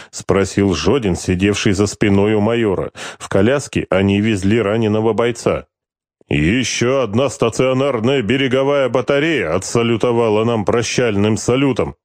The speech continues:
Вот что это такое. Быстро позови сюда санитаров,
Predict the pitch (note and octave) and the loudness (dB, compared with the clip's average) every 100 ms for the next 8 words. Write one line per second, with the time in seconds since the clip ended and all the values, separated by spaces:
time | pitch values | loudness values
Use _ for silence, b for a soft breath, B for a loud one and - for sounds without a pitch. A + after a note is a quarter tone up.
0 | _ D#2 F2 D3+ - - - G#2+ F2+ E2+ | _ -2 0 0 0 -4 0 0 0 0
1 | A2 - B2 E2+ C2+ - B B B - | -2 0 0 0 -4 -14 B B B -10
2 | C#2+ F#2 D#3 - B2+ A#2+ B2 B2+ B2+ B2+ | -2 0 0 0 -2 0 0 0 0 0
3 | - A#2+ B2+ G#2+ B2 B2 B2+ C#3 G#2+ D2+ | 0 0 0 0 0 0 0 0 0 -4